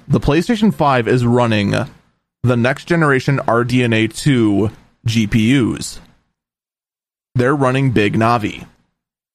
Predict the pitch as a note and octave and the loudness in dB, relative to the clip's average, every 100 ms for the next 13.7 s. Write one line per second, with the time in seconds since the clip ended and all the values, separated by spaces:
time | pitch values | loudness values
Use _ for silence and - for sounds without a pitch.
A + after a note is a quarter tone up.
0 | _ _ _ _ _ _ _ _ _ _ | _ _ _ _ _ _ _ _ _ _
1 | _ _ _ _ _ _ _ _ _ _ | _ _ _ _ _ _ _ _ _ _
2 | _ _ _ _ _ _ _ _ _ _ | _ _ _ _ _ _ _ _ _ _
3 | _ _ _ D3 D3 D#3+ D3+ E3 G#3+ - | _ _ _ -4 -2 -2 0 -2 -2 0
4 | D3 C3 A#2 F#2+ B1+ - _ _ _ _ | 0 2 0 0 -4 -10 _ _ _ _
5 | _ _ _ - D3+ D3 C3 C#3 E3 E3+ | _ _ _ -4 0 2 2 4 2 2
6 | E3 E3 D#3+ - C3 C3 A#2 - D3+ F#3+ | 0 0 -2 -2 -2 0 -2 0 0 0
7 | F#3 E3+ F3+ F3+ E3 F#3+ C#3 - F3 D3 | 0 -2 0 0 -2 -2 -2 -2 0 2
8 | G3 A3 A2+ B2+ A3 A#3+ - G#3+ A#3+ G3 | 2 2 0 2 2 0 0 0 2 0
9 | A2+ - - - - _ _ _ _ _ | -4 -4 -12 -20 -20 _ _ _ _ _
10 | _ _ _ _ - F3+ A#3 A#3+ A3+ A#3 | _ _ _ _ -2 0 0 0 -2 -2
11 | - G#3+ - G3+ G3 F3 D3+ F#3+ G3+ - | -2 -2 -2 -2 0 0 0 0 0 0
12 | E3+ F#3 D#3 D#3+ D3+ C#3+ - G3 G#3+ - | -2 0 0 0 0 -2 0 0 0 0
13 | F3+ E3 F3 - E3 D3+ D3 | -2 0 -2 0 -2 0 -4